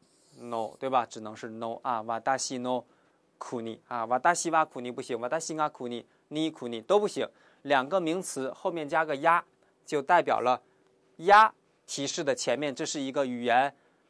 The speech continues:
元素的一个结束，对吧？一个语言部分的结束，后面呀，后面提起一个新的一个名词的结构。所以呢，私和国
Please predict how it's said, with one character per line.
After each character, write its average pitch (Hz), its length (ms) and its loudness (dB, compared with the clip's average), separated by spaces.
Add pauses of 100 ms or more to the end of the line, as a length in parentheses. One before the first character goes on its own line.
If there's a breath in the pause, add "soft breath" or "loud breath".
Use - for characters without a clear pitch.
(300 soft breath)
元 131 240 4
素 151 220 -4
的 131 100 2
一 123 80 -2
个 139 100 -6
结 143 240 -2
束， 202 280 -2 (160)
对 165 120 -2
吧？ 143 180 4
一 120 120 -6
个 151 120 -4
语 127 180 -6
言 120 180 2
部 214 160 -6
分 151 160 -4
的 127 80 -8
结 131 180 -6
束， 190 240 -4 (280 soft breath)
后 226 160 6
面 151 260 -2 (140)
呀， 190 380 6
后 240 200 0
面 143 160 -4
提 - 180 -10
起 135 180 -10
一 113 40 -10
个 120 80 -6
新 247 320 -2
的 202 140 2
一 123 100 -6
个 123 120 -4
名 120 200 -6
词 123 140 -14
的 120 100 -6
结 117 180 -6
构。 147 220 0 (240 soft breath)
所 - 160 -4
以 151 100 2
呢， 139 200 0 (580 soft breath)
私 160 160 -4
和 147 120 -6
国 131 220 -8